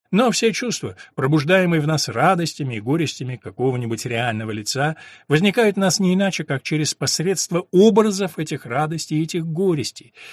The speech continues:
Изобретательность первого романиста состояла в уяснении того, что единственным существенным элементом в структуре наших эмоций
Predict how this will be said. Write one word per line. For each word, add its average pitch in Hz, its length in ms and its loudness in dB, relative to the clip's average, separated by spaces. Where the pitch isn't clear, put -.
Изобретательность 190 1080 2
первого 156 300 0
романиста 147 500 0
состояла 160 520 0
в 151 80 2
уяснении 165 480 0
того, 175 300 -2
что - 160 -6
единственным 123 640 -2
существенным 139 680 -2
элементом 160 380 -2
в 113 60 -8
структуре 160 420 -2
наших 156 340 -2
эмоций 226 460 0